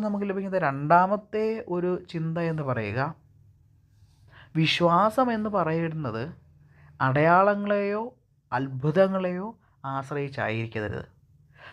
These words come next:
നമ്മുടെയൊക്കെ വിശ്വാസം എന്ന് പറയുന്നത് അത് അത്ഭുതങ്ങളും അടയാളങ്ങളും ആയി ബന്ധപ്പെട്ടിട്ടുള്ളതായിരിക്കരുത് എന്ന് ഈശോ നമ്മെ ഓർമ്മിപ്പിക്കുകയാണ്. ഈശോയുടെ കാലത്ത് പലരും അവനിൽ വിശ്വസിക്കുന്നതിന് മുമ്പ്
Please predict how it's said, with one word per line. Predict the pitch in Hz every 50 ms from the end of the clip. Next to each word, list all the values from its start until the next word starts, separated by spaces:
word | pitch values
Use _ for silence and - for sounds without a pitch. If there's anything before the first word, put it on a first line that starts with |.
| - -
നമ്മുടെയൊക്കെ | 151 175 214 233 240 240 247 226 196
വിശ്വാസം | 175 - 185 190 190 208 233 226 240 220 214
എന്ന് | 208 196 180
പറയുന്നത് | 180 170 170 165 160 151 127 123 135 170 240 320 - _ _ _ _ _ _ _ _ _ _ _ _ _ _ _ _ -
അത് | - 143 160 180 - -
അത്ഭുതങ്ങളും | - 147 135 135 147 156 165 175 180 190 196 214 214 - - -
അടയാളങ്ങളും | 127 127 143 147 151 156 156 160 160 160 165 180 202 208 - - _ _ _ _ _ -
ആയി | 135 131 143 151 135 135
ബന്ധപ്പെട്ടിട്ടുള്ളതായിരിക്കരുത് | 135 131 135 135 143 143 - 160 160 - 175 160 147 151 143 147 147 139 120 120 127 139 151 156 160 156 175 170 165 160 160 156 151
എന്ന് | 147 151 170 190 202 - _ _ _ _ _ _ _ _ _ _ _ _
ഈശോ | 135 147 143 143 147 139 135
നമ്മെ | 135 135 131 123 120
ഓർമ്മിപ്പിക്കുകയാണ്. | 120 123 120 120 123 123 117 120 117 110 104 107 107 117 - - - _ _ _ _ - - - _ _ 147
ഈശോയുടെ | 151 156 190 196 208 214 226 214 214
കാലത്ത് | 180 170 170 175 180 190 185 185 - 190 185 196 - - _ _ _ _ _ _ - - _ _ _ _ _ _ _ -
പലരും | - 123 131 156 175 185 196 208 220 220 226 226 - _ _ -
അവനിൽ | 147 151 165 180 190 208 208
വിശ്വസിക്കുന്നതിന് | 185 170 165 - - 185 175 - - 214 196 208 214 220 220 214 202 202
മുമ്പ് | 190 185 185 185 190